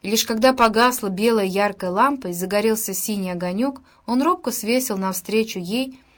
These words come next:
свою руку. Руки соединились и расстались. Он был тут, её щека лежала на ладони, которую только что тронул Андрей. И тогда она уснула, дождалась утра. Второй раз она с Аней ездила в Калугу накануне войны,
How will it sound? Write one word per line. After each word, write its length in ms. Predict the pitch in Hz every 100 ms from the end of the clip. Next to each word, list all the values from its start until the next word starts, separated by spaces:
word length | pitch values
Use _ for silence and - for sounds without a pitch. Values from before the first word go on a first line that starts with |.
| _ -
свою 480 | - 190 185 202
руку. 460 | 196 180 175 - - _ - -
Руки 280 | 339 349
соединились 880 | 269 247 214 202 196 262 247 190 - _ _ -
и 80 | 311
расстались. 800 | 262 - - 170 165 165 - - _ _ _
Он 160 | 262 262
был 160 | 247
тут, 380 | 226 254 233 - - _ _ -
её 160 | 214
щека 380 | 233 254 262 302
лежала 360 | 262 233 240 226
на 140 | 214
ладони, 500 | 196 180 214 269 208
которую 380 | - 185 196 185
только 340 | 247 285 269
что 200 | - 190
тронул 380 | 175 190 190 185
Андрей. 500 | 180 175 165 160 160 _ _ _ _ -
И 80 | 220
тогда 380 | 277 262 381
она 200 | 294 254
уснула, 560 | 262 - 185 180 175 175 - _ _ _ _
дождалась 640 | 165 175 175 175 208 220
утра. 380 | 180 - 160 156 _ _ _ _ _ _ _ _ _ _
Второй 340 | - 233 262
раз 280 | 285 349 -
она 280 | - 233 311
с 100 | -
Аней 240 | 277 262 226
ездила 400 | 240 208 214 208
в 80 |
Калугу 380 | - 196 269 240
накануне 520 | 214 190 196 214 214
войны, 480 | 202 208 208 175 170